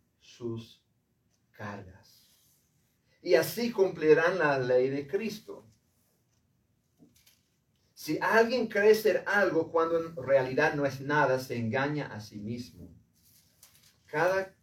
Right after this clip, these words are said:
cual examine su propia conducta, y si tiene algo de qué presumir,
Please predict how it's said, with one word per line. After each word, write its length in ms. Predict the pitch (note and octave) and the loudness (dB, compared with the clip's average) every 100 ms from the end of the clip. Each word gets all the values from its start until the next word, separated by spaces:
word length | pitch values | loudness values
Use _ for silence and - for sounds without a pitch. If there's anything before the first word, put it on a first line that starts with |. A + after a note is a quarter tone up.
| _ | _
cual 400 | - D#3+ C#3 C3 | -4 0 0 -2
examine 640 | - - A#2+ A#2 C#3+ D#3+ | -4 -6 -8 -6 -6 -8
su 200 | D3+ B2 | -12 -16
propia 540 | - C3 C3+ C#3 C3+ - - - | -10 -10 -6 -6 -6 -8 -16 -18
conducta, 640 | G#2 G2+ C#3 C3+ - F2 F2 - _ _ _ - | -16 -12 -10 -10 -12 -18 -20 -20 _ _ _ -16
y 100 | B2 | -8
si 160 | C3+ | -8
tiene 340 | B2 D#3 E3 - | -6 -6 -4 -2
algo 360 | D#3 G3 F3+ | 0 0 0
de 160 | D3+ C3 | 0 -2
qué 120 | D#3 | -2
presumir, 840 | - D3+ - C3 B2 D3 A2 G#2 | 0 0 -2 -8 -6 -4 -4 -4